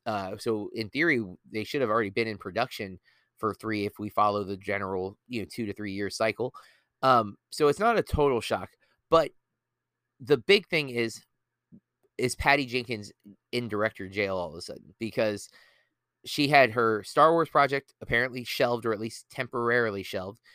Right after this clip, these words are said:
Um, this was canceled, and I think there was a third movie that she was, uh, attached to that didn't pan out. That,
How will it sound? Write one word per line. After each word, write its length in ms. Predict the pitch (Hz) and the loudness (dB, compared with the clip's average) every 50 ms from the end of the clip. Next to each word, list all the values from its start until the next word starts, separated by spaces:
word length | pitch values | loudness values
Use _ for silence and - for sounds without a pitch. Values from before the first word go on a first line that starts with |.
| - _ _ _ _ _ - | -20 _ _ _ _ _ -4
Um, 320 | 120 120 110 104 98 95 - _ _ | -2 0 0 -2 -4 -8 -12 _ _
this 300 | - 101 123 151 - - | -8 -2 -2 -2 -2 -2
was 100 | 151 - | -8 -8
canceled, 380 | - - 139 131 - 135 117 110 | -4 -4 -4 -2 -2 -4 -4 -4
and 80 | 110 | -4
I 20 | 113 | -6
think 140 | 131 139 127 | -8 -8 -6
there 100 | 127 113 | -4 -6
was 140 | 104 92 | -4 -4
a 160 | 107 101 95 - _ - | -4 -6 -6 -6 _ -2
third 360 | 131 127 131 123 120 107 113 - _ | -2 0 0 0 -2 -4 -8 -14 _
movie 340 | 98 104 110 107 98 101 98 | -10 -8 -6 -6 -4 -6 -6
that 160 | 98 98 95 | -6 -8 -8
she 120 | - - 107 | -8 -8 -6
was, 260 | 101 98 - - - - | -6 -6 -8 -12 -14 -8
uh, 200 | - 104 98 92 - | -6 -6 -6 -6 -6
attached 400 | 104 - - 113 104 98 - - | -8 -2 2 2 2 2 0 -6
to 120 | 110 104 | -8 -6
that 200 | 98 98 95 - | -4 -4 -6 -4
didn't 380 | - 104 92 95 101 87 - - | -6 -6 -6 -8 -14 -18 -16 -12
pan 240 | - 101 101 101 98 | -10 -8 -6 -6 -6
out. 220 | 92 - - - _ _ _ _ _ _ _ _ _ _ _ _ _ _ - | -6 -8 -10 -14 _ _ _ _ _ _ _ _ _ _ _ _ _ _ -2
That, 140 | 143 143 | -2 -2